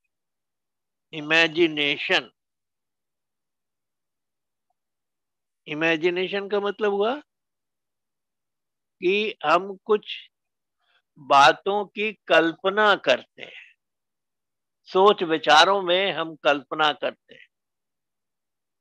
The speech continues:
मान लीजिए कि हम कल्पना करें कि हम हवाई जहाज पे जा रहे हैं, लेकिन हम जमीन पे बैठे हैं, लेकिन हम कल्पना कर रहे हैं कि हम हवाई जहाज पे जा रहे हैं।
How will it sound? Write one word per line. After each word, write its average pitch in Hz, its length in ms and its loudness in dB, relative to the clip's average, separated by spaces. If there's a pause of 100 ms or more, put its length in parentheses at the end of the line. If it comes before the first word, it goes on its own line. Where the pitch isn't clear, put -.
(260)
मान 170 200 6
लीजिए 180 600 0 (920)
कि 160 80 0
हम 151 260 0
कल्पना 160 520 -4
करें 165 380 -2
कि 170 100 -6
हम 156 260 -4
हवाई 147 420 -2
जहाज 143 300 -2
पे 143 220 -16
जा 131 180 -6
रहे 123 120 -16
हैं, - 80 -20 (140)
लेकिन 156 220 -8
हम 156 280 -2
जमीन 175 220 -6
पे 185 120 -4
बैठे 160 300 -4
हैं, - 140 -16 (1300)
लेकिन 160 300 0
हम 156 180 -2
कल्पना 160 480 0
कर 151 200 -4
रहे 160 160 -4
हैं 165 100 -6
कि - 80 -6
हम 151 160 -6
हवाई 139 320 -4
जहाज 131 260 -8
पे - 220 -20
जा - 160 -10
रहे - 140 -18
हैं। - 100 -20